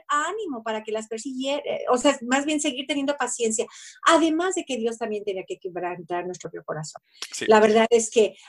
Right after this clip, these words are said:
Speaker 1: al mismo tiempo Él tenía que quitar nuestro orgullo y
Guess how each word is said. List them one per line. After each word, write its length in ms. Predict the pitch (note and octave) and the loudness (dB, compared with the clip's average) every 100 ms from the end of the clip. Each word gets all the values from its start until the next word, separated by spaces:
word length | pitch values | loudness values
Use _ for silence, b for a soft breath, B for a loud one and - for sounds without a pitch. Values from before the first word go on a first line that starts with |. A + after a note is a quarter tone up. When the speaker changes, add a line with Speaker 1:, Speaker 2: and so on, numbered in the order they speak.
| B | B
Speaker 1:
al 160 | A#3+ | 0
mismo 280 | C4 B3+ C#4+ | 2 2 0
tiempo 280 | C4+ B3 B3 | 2 0 0
Él 100 | A#3+ | 0
tenía 220 | A3+ A3 | 0 -2
que 100 | A3 | -4
quitar 260 | G#3+ G#3 G3 | -4 -4 -4
nuestro 280 | G3+ - | -4 -2
orgullo 760 | G3 G3 A#3 B3 A3+ A3+ A3 A3 | -2 0 0 2 4 6 6 6
y 380 | G#3 F3+ F3 | 4 2 -2